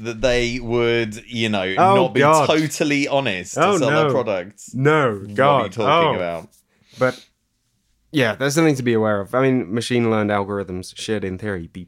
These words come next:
Speaker 2: better. And the key thing about them is no one will actually know what the algorithm is all about and how it was, how it does
Speaker 1: Yeah,
Speaker 2: its stuff.
Speaker 1: mysterious.
Speaker 2: Mysterious algorithm. And, yeah,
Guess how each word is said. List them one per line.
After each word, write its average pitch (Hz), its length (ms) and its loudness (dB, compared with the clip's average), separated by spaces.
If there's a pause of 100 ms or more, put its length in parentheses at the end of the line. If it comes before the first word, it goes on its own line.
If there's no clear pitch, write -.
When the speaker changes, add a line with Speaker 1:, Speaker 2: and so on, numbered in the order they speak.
Speaker 2:
better. - 520 -16 (760)
And 92 320 -6 (120)
the 95 260 -8 (220)
key 120 220 -4
thing 107 180 -2
about 104 220 -4
them 95 120 -10
is 90 120 -12
no 120 240 0
one 110 480 0
will 107 380 -2
actually 107 400 -6
know 101 440 -4 (600)
what 101 560 -2 (100)
the 104 140 -2
algorithm 92 480 -6
is 90 100 -12
all 90 160 -8
about 87 300 -10
and 92 100 -12
how 90 200 -10
it 90 120 -16
was, 87 340 -18 (440)
how 110 160 0
it 87 80 -2
does 107 240 0
Speaker 1:
Yeah, 104 60 -6
Speaker 2:
its 92 120 -12
stuff. 95 120 -10
Speaker 1:
mysterious. 104 1000 -4
Speaker 2:
Mysterious 117 800 -2
algorithm. 92 680 -8 (840)
And, 110 420 -2 (540)
yeah, 135 240 2